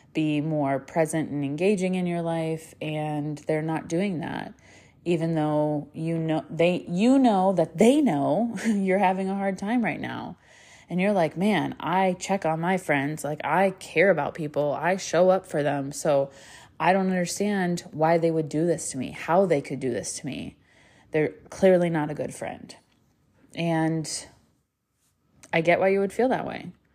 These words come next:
If you're struggling and your friends aren't showing up for you in a certain kind of way, that's super upsetting, right?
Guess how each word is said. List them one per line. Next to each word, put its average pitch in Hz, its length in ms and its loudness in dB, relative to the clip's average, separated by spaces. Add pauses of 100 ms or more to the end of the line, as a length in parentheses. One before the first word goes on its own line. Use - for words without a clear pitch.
(680)
If 165 80 -12
you're 175 120 6
struggling 208 600 4
and 156 640 -2
your 165 280 4
friends 170 680 -2 (520)
aren't 165 240 -2
showing 170 340 2
up - 140 -6
for 185 120 -2
you 208 400 4
in 196 120 2
a 180 60 -2
certain 190 380 0
kind 190 220 -4
of 185 60 -2
way, 254 460 2 (440)
that's 202 600 -2 (120)
super 320 720 0 (140)
upsetting, - 680 -2 (540)
right? 208 300 -4